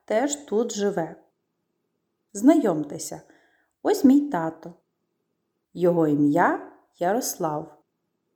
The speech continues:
Він є інженер-механік. Ярослав Микитенко — високий та симпатичний чоловік. А це моя мама. Її ім'я Олександра.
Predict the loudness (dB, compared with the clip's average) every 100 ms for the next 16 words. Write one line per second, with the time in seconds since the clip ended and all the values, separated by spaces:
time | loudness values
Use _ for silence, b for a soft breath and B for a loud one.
0 | _ _ _ -4 4 4 4 2 0 -2
1 | -8 -6 -4 -2 0 2 4 4 2 2
2 | 0 0 -6 -10 -18 _ _ _ _ _
3 | _ _ _ 0 4 4 2 4 2 4
4 | -2 -4 -8 -4 -2 -4 -6 -10 -12 _
5 | -4 -4 -4 0 0 2 -2 -4 -6 -16
6 | -12 -8 -6 -6 -8 -6 -8 -6 -6 -6
7 | -4 -2 0 0 0 -6 -10 -20 _ _
8 | _ _ _ _ _ _ _ _ _ 2
9 | 2 2 2 4 4 4 2 2 2 0
10 | -6 -8 -10 _ _ _ _ _ _ _
11 | -8 -6 -4 -4 -2 0 2 0 -2 -6
12 | -2 0 0 -2 -6 -4 -4 -4 -8